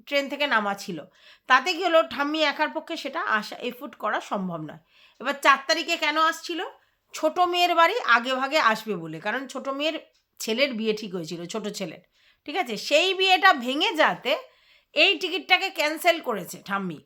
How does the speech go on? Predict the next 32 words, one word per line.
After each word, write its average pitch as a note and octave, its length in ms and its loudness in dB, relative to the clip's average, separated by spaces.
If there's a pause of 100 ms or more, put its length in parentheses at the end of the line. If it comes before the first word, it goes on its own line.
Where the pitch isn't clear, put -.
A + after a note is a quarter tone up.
(380)
করে D4+ 280 8 (540)
টিকিটটা D4+ 360 0
কবেকার D#4 360 2
করেছে? F4 360 2 (520)
সতেরো G4 580 2
তারিখে F#4 320 2
টিকিট C#4 340 -6
করেছে, C4 380 -4
যেটা D4+ 220 0 (180)
আঠেরো D#4+ 380 -2
তারিখে B3 380 -2
এসে A#3 280 -6
পৌঁছাবে। D#3 420 -6 (440)
তাহলে D4+ 280 6
কত D4 220 0
দিনের E4 340 0
হেরফের? E4 420 4 (480)
চার D4 200 8 (120)
তারিখে F4 320 0
করেছিল, F4 440 0
পাঁচ D#4 220 -2 (100)
তারিখে E4 300 -2
পৌঁছতো, E4 560 -6 (340)
প্রায় F4+ 280 8
তেরো D4+ 240 4
দিন, B3+ 200 -4
মানে D4 180 -2
দু C#4 240 -6
সপ্তাহের E4 560 0
হেরফের। G#3 440 -4 (420)
তার B3+ 160 2
মানে E4+ 320 0